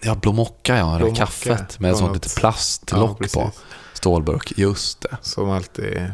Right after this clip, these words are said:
Speaker 2: letades fram och som vi plockade ner. Och sen så gick vi ner och metade och han hade ett jättetungt, jättelångt metspö. Och jag hade något lätt och vi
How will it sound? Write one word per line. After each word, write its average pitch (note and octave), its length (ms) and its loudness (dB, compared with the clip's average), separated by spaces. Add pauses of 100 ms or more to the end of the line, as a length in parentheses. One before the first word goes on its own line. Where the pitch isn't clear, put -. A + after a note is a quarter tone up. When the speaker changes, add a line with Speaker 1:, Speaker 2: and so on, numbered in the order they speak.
(220)
Speaker 2:
letades G2 480 -6
fram G2 260 -4
och F#2+ 80 -6
som G2 120 -8
vi F#2 60 -8
plockade F#2 360 -6
ner. G2 200 -6
Och G2 80 -8
sen F2+ 180 -4
så F#2+ 120 -8
gick - 220 -8
vi G2+ 40 -6
ner F#2+ 200 -4
och F2+ 160 -6
metade F#2 480 0
och F2 60 0
han F2+ 120 0
hade F#2+ 240 0
ett - 180 -8
jättetungt, G2 920 -2
jättelångt F#2+ 1000 -6
metspö. G2+ 500 -8 (1000)
Och G2+ 140 -10
jag F#2+ 40 -6
hade F#2 240 -6
något - 420 -10
lätt - 420 -10
och G#2 120 -8
vi F#2 160 -6